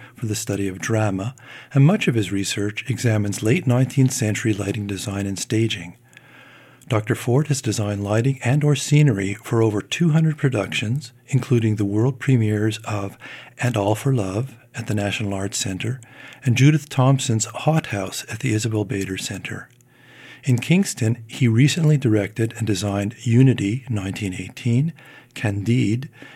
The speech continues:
and the House of Martin Guerre in the Rotunda Theatre. Doctor Fort has also served as the producing director at the Weston Playhouse in Vermont since nineteen eighty-eight. Uh, Weston is a hub for many Broadway and regional designers and performers.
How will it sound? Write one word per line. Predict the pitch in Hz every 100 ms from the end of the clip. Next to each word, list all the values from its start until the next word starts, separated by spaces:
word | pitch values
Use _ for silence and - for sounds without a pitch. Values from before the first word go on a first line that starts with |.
| - -
and | 117
the |
House | 101 110 110
of | 104
Martin | 101 101 95
Guerre | 95 95 92 - _ -
in | 110 101
the | 92 98
Rotunda | 101 95 - 110 95
Theatre. | 107 98 92 - - _ _ _ _ _ - - _ _ - - -
Doctor | 101 104
Fort | - 113 123 -
has | 107
also | 107 113 160
served | - 117 123 120
as | - -
the | 107 95
producing | - - 98 127 135 156
director | 110 95 90 - 120
at | 110
the | -
Weston | 98 113 135 - 101 85 - -
Playhouse | - 95 104 104 -
in | 104
Vermont | 101 90 85 85 127 - -
since | - 117 107 -
nineteen | 110 104 - 101
eighty-eight. | 98 92 90 92 135 - - - - - - - -
Uh, | 113 104
Weston | 127 143 135
is | 120 107
a | 104 98 98
hub | 127 151 151 -
for | -
many | 113 117
Broadway | 113 113 107 110 113 110
and | 101
regional | 107 117 117 104
designers | 98 95 98 98 92
and | 104 -
performers. | 98 - 127 127 90 82